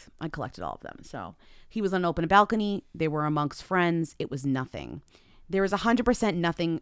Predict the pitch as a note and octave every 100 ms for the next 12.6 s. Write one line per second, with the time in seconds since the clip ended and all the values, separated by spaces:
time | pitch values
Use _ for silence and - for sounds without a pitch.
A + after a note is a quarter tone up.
0 | D#3+ D#3 C#3+ C#3 G2+ C#2+ G1+ C3+ - -
1 | - - F#3 A#3 - G#3+ F#3 G3 A3+ D#3+
2 | C#3+ - F3+ F3+ - - - D3 D3+ E3+
3 | F3 - - - E3 - C#3+ C#3+ D#3+ -
4 | F#3 F#3 - - F3+ G#3 G3+ E3 E3 A3
5 | C#4+ E3+ B2+ - D3+ - C#3+ C#3+ C#3 -
6 | - - F3 F#3 F3+ A3+ B3 G#3+ F#3+ F#3
7 | F3 E3 - D3 C#3+ C#3+ C#3 D3+ D3 C#3+
8 | - F#3+ C#3+ E3 D#3 D3 A#2+ G3 F3+ F3
9 | E3+ E3 D#3+ - - D#3+ F3+ G3 F#3 D#3+
10 | D3+ - D3 D3 D3 - D3 D3 A#2+ C3+
11 | - A#2+ F2+ A#1+ - F#3 G3 F#3+ E3 D3
12 | - F3 F3 D3 C3 A#2